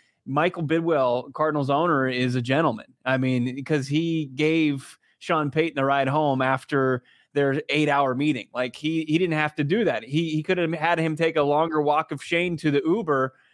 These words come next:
and, and made him Uber his ass to the airport. It seemed like they had a very productive meeting. Y-, you really, in eight hours, you talk to somebody you're not interested for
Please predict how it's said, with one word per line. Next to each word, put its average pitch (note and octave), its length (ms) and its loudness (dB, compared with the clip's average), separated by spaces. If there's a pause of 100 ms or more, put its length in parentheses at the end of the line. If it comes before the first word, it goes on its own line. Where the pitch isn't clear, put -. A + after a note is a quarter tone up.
(160)
and, D3 440 0
and C#3+ 380 -2
made D#3+ 240 0
him D#3+ 220 0
Uber E3+ 260 0
his D3 140 0
ass C#3 300 0
to C3+ 60 -6
the C3+ 140 2
airport. E3+ 420 0
It C3 120 -4
seemed F#3+ 320 -2
like D#3 340 0 (240)
they D#3 140 0
had E3+ 160 0
a C#3+ 40 2
very D3+ 320 0
productive D#3+ 520 -2
meeting. D#3+ 420 0 (260)
Y-, C#3 140 -8
you D3 140 0
really, E3+ 340 0
in C#3+ 140 -4
eight D#3 220 0
hours, D3+ 300 2
you C#3 60 -2
talk D3+ 300 -2
to D3+ 80 -4
somebody D3+ 260 0
you're B2 100 2
not C3 200 2
interested D3 560 -4
for - 180 -8